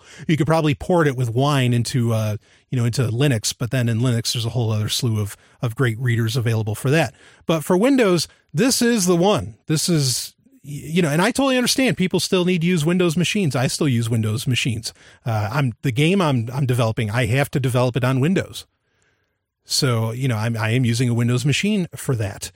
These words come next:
Um, so Sumatra P D F, and this is great 'cause it does a whole lot more than just P D F. It also, you can read E pubs with it, MOBI files, the C H M files. It's like those help files, right? Uh, X P S, which that's great.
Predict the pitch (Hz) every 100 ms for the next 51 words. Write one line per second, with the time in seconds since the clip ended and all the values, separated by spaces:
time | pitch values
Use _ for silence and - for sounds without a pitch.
0 | _ - - - 131 127 107 _ _ _
1 | _ _ _ _ _ _ - - 175 -
2 | 170 170 294 - 247 - 233 214 208 -
3 | - - 190 285 320 220 233 240 190 170
4 | 185 277 220 208 226 202 170 175 156 135
5 | 131 - 151 135 120 - 135 147 - 156
6 | 143 143 123 113 120 214 185 208 190 202
7 | 196 202 202 _ - - 135 170 190 180
8 | 185 175 185 185 180 180 147 123 - 180
9 | 170 156 170 175 170 165 165 131 - 143
10 | 123 - 143 147 165 170 147 147 165 _
11 | - - - 139 131 127 190 - - 175
12 | 165 269 - - - _ _ _ _ _
13 | _ 131 - 156 190 - 220 247